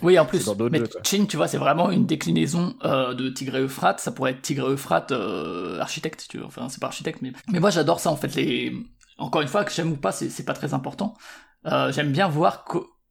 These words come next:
Speaker 1: comment, euh, quelqu'un
Speaker 2: Déclinaison
Speaker 1: reprend,
Speaker 2: mécanique, ouais.
Speaker 1: en fait, ce qu'il reprend de l'idée cœur.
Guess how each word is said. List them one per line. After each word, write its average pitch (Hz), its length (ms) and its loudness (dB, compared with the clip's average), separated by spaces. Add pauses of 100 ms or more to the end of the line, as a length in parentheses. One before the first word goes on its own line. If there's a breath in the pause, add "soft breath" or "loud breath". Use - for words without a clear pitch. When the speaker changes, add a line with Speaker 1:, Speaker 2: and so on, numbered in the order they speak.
(100)
Speaker 1:
comment, 190 540 0
euh, 131 420 2
quelqu'un 170 500 0
Speaker 2:
Déclinaison 127 360 0
Speaker 1:
reprend, 110 120 4
Speaker 2:
mécanique, 107 440 0
ouais. 95 160 -2
Speaker 1:
en - 60 -6
fait, - 180 2
ce - 100 -2
qu'il - 160 -2
reprend 180 420 2
de 190 60 2
l'idée 147 260 2
cœur. 165 340 0